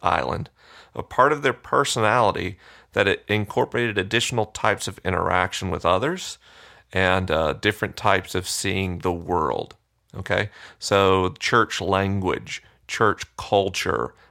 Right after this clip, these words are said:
worship style, all those things would be a part of her faith island in her brain. Now, depending on how Riley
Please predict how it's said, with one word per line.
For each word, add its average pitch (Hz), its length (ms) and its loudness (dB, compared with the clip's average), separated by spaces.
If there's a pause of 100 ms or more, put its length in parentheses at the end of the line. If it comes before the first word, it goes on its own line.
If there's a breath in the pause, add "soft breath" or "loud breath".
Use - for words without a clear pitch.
worship 101 560 0
style, 73 520 0
all 120 240 4
those 107 260 2
things 92 360 0
would 87 100 -10
be 82 100 -4
a 76 60 -4
part - 460 0
of 87 320 0
her 87 180 -6
faith 95 500 0 (180)
island 87 600 -2 (640 soft breath)
in 90 140 2
her 107 200 2
brain. 131 560 0 (600 soft breath)
Now, 120 140 4
depending 175 460 0
on 180 120 2
how 147 180 2
Riley 113 800 2